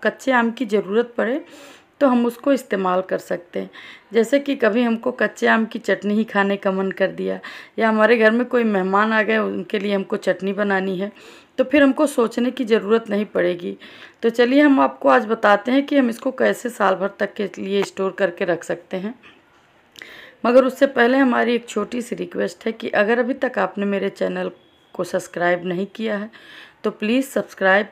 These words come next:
करें, लाइक करें और शेयर करें और कमेंट करके ये ज़रूर बताएं कि आपको कैसा लगा।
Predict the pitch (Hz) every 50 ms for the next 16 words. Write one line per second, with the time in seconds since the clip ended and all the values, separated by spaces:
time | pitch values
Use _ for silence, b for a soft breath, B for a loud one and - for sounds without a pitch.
0 | - - 214 208 196 180 175 175 180 196 202 - _ - 214 202 214 214 196 180
1 | - - - 170 170 175 175 175 - 202 196 214 226 B B B B B B B
2 | _ - 233 233 240 - 254 269 277 277 269 277 285 285 269 277 - 285 277 262
3 | 202 214 226 196 214 254 254 220 254 254 - 240 233 233 226 233 - 226 214 196
4 | 190 - - 220 202 - - 180 170 170 - - 202 202 202 196 190 208 226